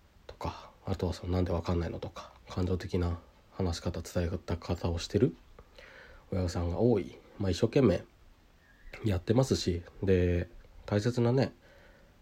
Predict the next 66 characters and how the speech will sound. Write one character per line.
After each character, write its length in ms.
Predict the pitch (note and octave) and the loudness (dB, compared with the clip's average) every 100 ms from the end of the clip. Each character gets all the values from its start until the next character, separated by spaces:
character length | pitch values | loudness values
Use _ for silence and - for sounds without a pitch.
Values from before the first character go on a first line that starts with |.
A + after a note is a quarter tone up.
| - - - - - - - - - - - - - | -20 -20 -20 -18 -18 -20 -20 -20 -20 -20 -20 -20 -4
子 120 | - | 2
供 180 | G#2 A2+ | 6 6
で 100 | A#2+ | 4
す 120 | E3+ | 2
の 100 | D3 | -2
で、 160 | - - - - - - | -4 -12 -18 -20 -14 -2
当 160 | G#2+ | 2
然 160 | A2+ A2 | 6 6
熱 220 | G2 - | 4 2
も 100 | F#2+ - - | 0 -2 -10
入 200 | - G2+ | -2 2
り 60 | |
ま 100 | G2+ | 2
す。 240 | F2+ - - - - - - - - - - - - - - - | 0 -10 -20 -20 -20 -20 -20 -20 -20 -20 -20 -20 -20 -20 -20 -10
で、 100 | G#2+ | -8
き 100 | - | -6
っ 20 | - | 2
と 100 | A2 | 6
私 260 | B2 C3+ | 6 4
も、 220 | C#3+ - - - - - G2+ | 0 -2 -8 -20 -14 -8 0
こ 120 | G#2+ | 2
の 80 | G#2+ | 4
仕 100 | A2 | 2
事 180 | G#2 | 4
や 80 | F2+ | 2
っ 40 | F2 | 2
て 140 | C3 | 0
ま 100 | D3 | -2
す 80 | - | -2
け 100 | F2+ | -6
ど、 180 | - - - - - G2+ | -6 -10 -18 -20 -12 -8
じ 200 | G2+ G2 | -2 -2
ゃ 40 | |
あ 20 | |
実 220 | F2+ F2+ | 0 0
際 100 | G2 | 0
子 120 | - G2 | 2 4
供 220 | G#2 G#2 | 4 4
が 260 | G2+ F#2+ - - | 2 0 -8 -6
い 100 | F#2+ | -2
た 140 | - B2 | 0 0
ら、 180 | - - - - - - - | -2 -14 -20 -20 -20 -20 -10
自 120 | G2 | -4
分 80 | G2 | 0
の 80 | G#2 | 2
子 100 | G#2+ | 4
供 120 | G#2+ | 4
が 80 | G2+ | 4
い 80 | F#2 | 4
た 100 | D3 | 2
ら 80 | F#2 | 2
ど 120 | F2+ | 0
う 40 | |
か 100 | E2 | 0
っ 40 | E2 | -6
て 100 | F2+ | -4
言 40 | |
わ 60 | G#2 | 0
れ 60 | |
た 80 | G3 | 2
ら、 140 | F3 - - - - - - - | 0 -4 -20 -20 -20 -20 -20 -20
正 140 | - F#2+ | -8 -6
直 140 | A#2+ | 0
自 160 | C#3+ - | 0 0
信 260 | - F2 | -4 -4
は 100 | F2+ | -4